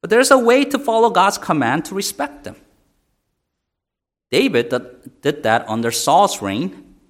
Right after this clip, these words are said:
even if, even if that meant becoming a fugitive. Choice men of Jabesh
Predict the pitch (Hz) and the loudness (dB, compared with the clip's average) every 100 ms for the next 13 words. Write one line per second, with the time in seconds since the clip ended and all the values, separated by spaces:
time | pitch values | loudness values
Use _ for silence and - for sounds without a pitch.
0 | _ 139 202 214 196 - 190 208 208 208 | _ -4 -2 0 -2 -6 -6 -4 -4 -2
1 | 180 175 170 123 - 147 151 139 - 190 | -2 -2 -6 -6 -8 -4 -4 -6 -8 -10
2 | 185 104 - - _ _ _ _ _ _ | -10 -12 -14 -20 _ _ _ _ _ _
3 | _ _ _ _ _ _ _ _ _ _ | _ _ _ _ _ _ _ _ _ _
4 | _ _ _ _ - 220 214 214 220 208 | _ _ _ _ -2 4 4 2 -2 -2
5 | - 156 196 196 185 - | 0 0 2 -2 -6 -12